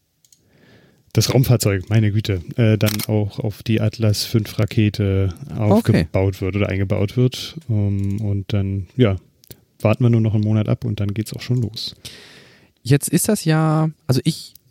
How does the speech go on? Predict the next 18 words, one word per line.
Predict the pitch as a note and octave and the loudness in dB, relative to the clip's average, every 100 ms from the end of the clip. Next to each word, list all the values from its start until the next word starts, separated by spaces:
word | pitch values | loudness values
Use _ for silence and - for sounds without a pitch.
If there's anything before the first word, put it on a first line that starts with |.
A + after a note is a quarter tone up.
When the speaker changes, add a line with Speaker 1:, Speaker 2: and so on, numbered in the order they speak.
| - | -16
Speaker 2:
habe | - B2 B2 C#3+ C#3 C#3 C3+ C3 B2 - | -6 0 2 4 2 2 2 2 0 -4
in | B2 A#2 | -2 0
Erinnerung, | D#2+ A2+ A#2+ A2+ A2+ | 0 2 2 2 0
dass | G2+ - - | 0 -2 0
wir | |
ja | F#2+ F#2 - | 2 2 2
auch | G2+ | 0
schon | - G2+ F#2 F2 | 2 2 2 0
zwei | - - F2+ D#2 A2+ C3+ | -4 -6 -2 0 2 2
oder | G#2+ G#2 | 0 0
vielleicht | - A2 _ | -2 -4 _
drei | - F2 C2+ C#3+ | -6 -4 0 0
Rover | - A2 G#2+ | 2 2 2
verschlissen | - F#2 - - - C#2 | -2 -4 -2 -4 -2 -4
haben | - - D2 | -4 -4 -4
auf | - - | -4 -4
dem | A#1+ | -4
Mars. | B2 - G1+ - | -2 -4 -6 -8